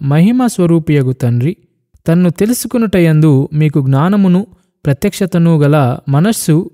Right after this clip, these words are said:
అనుగ్రహించున్నట్లు నేను నా ప్రార్థనలయందు మిమ్మును గూర్చి విజ్ఞాపన చేయుచున్నాను. ప్రత్యక్షతను పొందుకొను మన శక్తిని పునరుద్ధరించుటతో పాటుగా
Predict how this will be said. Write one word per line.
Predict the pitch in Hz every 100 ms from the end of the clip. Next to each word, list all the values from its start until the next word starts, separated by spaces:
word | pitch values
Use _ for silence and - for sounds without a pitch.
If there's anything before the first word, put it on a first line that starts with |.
| -
అనుగ్రహించున్నట్లు | 143 175 196 165 151 151 139 127 151 120 147 _ _ _ -
నేను | 170 254
నా | 233 170
ప్రార్థనలయందు | 147 147 196 233 214 170 151 135 165
మిమ్మును | 180 143 143 143
గూర్చి | 139 190 - 147
విజ్ఞాపన | 123 127 170 185 139 180 -
చేయుచున్నాను. | 131 131 - 117 113 117 117 147 160 _ _ _ _ _ _ _ _ _ _ _ _ _ _ _ _ _ _ _ -
ప్రత్యక్షతను | 170 165 285 294 - 240
పొందుకొను | 202 196 185 180 170 165 196
మన | 156 151
శక్తిని | 147 165 160 240 190 175
పునరుద్ధరించుటతో | 180 160 196 233 196 180 160 156 147 147 127
పాటుగా | 123 113 139 139